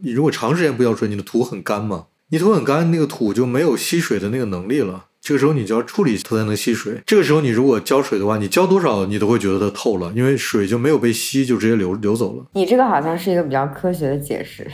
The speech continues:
Speaker 1: 嗯，是，因为后来我有，有几株植物我发现是这样的，就是我发现稍微倒一点水，它就流出来了，然后我觉得很奇怪，就我，我，我明明只浇了这么点水，为什么都流出来了？后来我发现是水太少了。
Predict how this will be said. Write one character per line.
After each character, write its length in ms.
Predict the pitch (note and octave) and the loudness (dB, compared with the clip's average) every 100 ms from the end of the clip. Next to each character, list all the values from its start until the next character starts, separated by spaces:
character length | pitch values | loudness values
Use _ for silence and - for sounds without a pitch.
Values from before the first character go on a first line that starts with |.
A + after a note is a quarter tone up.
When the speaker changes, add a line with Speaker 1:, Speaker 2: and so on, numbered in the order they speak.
| D3 G#3+ | -8 -2
Speaker 1:
嗯， 240 | A3 A3 G#3 | 0 2 2
是， 340 | - F3 G#2+ | 4 4 4
因 80 | B2+ | 4
为 40 | D3 | 4
后 100 | F3 | 4
来 140 | E3 | 6
我 180 | B2+ G#2 | 4 4
有， 240 | A#2 C3 | 4 4
有 180 | A2+ C3+ | 4 2
几 160 | C#3+ G2 | 2 -2
株 160 | G#2+ | -2
植 160 | F#2+ G2 | -4 -4
物 120 | G2 | -4
我 60 | F2+ | -4
发 100 | F#2+ | -4
现 80 | F#2+ | -6
是 160 | - | -8
这 120 | G2 | -4
样 200 | F#2+ F#2 | -4 -4
的， 80 | G#2+ A2+ - - - _ | -10 -14 -18 -20 -20 _
就 100 | F3 | 0
是 80 | F3+ | 4
我 100 | A#2+ | 4
发 140 | C3+ | 4
现 120 | D3+ B2+ | 2 2
稍 140 | F3 | 4
微 120 | G3 | 4
倒 180 | G3 D3+ | 4 2
一 20 | |
点 120 | A#2 | 2
水， 280 | A#2 - E2+ - _ | 0 -2 -6 -10 _
它 100 | - | -2
就 120 | A#2 | 0
流 180 | G2+ F#2+ | 2 0
出 160 | - A2+ | 0 0
来 80 | F2 | 0
了， 120 | E2 - - | -6 -12 0
然 40 | |
后 80 | B2 | 2
我 60 | |
觉 80 | A2 | 4
得 60 | B2 | 4
很 180 | - F2+ | 2 -6
奇 200 | - B2+ | -6 -2
怪， 180 | G2+ - _ _ | -2 -4 _ _
就 80 | G3 - G3+ D3 D#3 | 0 4 2 2 2
我， 160 | C#3 C#3+ - C#3 | 4 2 2 4
我， 180 | A#2+ - - | 2 0 0
我 140 | C3 | 2
明 120 | C3 | 2
明 140 | F3 F#3 | 2 0
只 160 | - | -2
浇 180 | - A#2 | 0 2
了 80 | B2+ | 2
这 140 | B2 | 0
么 60 | A#2+ | 0
点 120 | G2+ | -2
水， 160 | G2+ F#2+ | -2 -2
为 60 | |
什 100 | A2 | -2
么 80 | G#2+ | -2
都 80 | A2 | -2
流 160 | F#2+ F2 | -2 -2
出 120 | G2 | -4
来 100 | F2 | -4
了？ 100 | E2 - - - | -10 -16 -20 -4
后 160 | C3+ | 0
来 80 | C3 | 0
我 40 | |
发 200 | G2 G#2 | 0 -2
现 180 | A2 G#2+ | 0 -2
是 580 | G2 - G#2 F#2+ F2+ F2 - | -4 -4 -2 -2 -2 -6 -12
水 200 | - F#2+ | -8 -6
太 140 | A2 G2 | -4 -4
少 140 | F#2+ | -6
了。 120 | A2 | -8